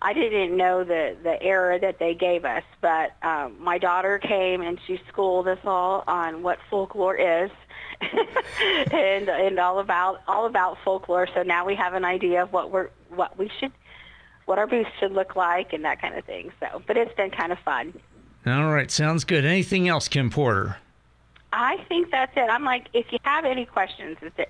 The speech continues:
Speaker 1: anything that you don't understand, um, if anything, um, please come visit the library or give me a call, and,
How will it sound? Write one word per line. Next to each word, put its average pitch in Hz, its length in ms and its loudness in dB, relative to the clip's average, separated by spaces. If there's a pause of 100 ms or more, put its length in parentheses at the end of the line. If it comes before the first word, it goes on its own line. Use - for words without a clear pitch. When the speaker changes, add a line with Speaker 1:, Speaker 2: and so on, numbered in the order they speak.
Speaker 1:
anything 233 640 0
that 185 340 2 (460)
you 202 100 -4
don't 190 200 0
understand, 233 1040 0 (420)
um, 165 460 0
if 170 100 -10 (160)
anything, 170 560 -2 (300)
um, 156 320 -2 (180)
please 285 440 -2 (200)
come 233 160 -2
visit 196 280 -2
the 185 60 -2
library 196 600 0
or 180 100 2
give 170 200 -2
me 160 160 -4
a 151 60 0
call, 214 480 0 (460)
and, 170 580 0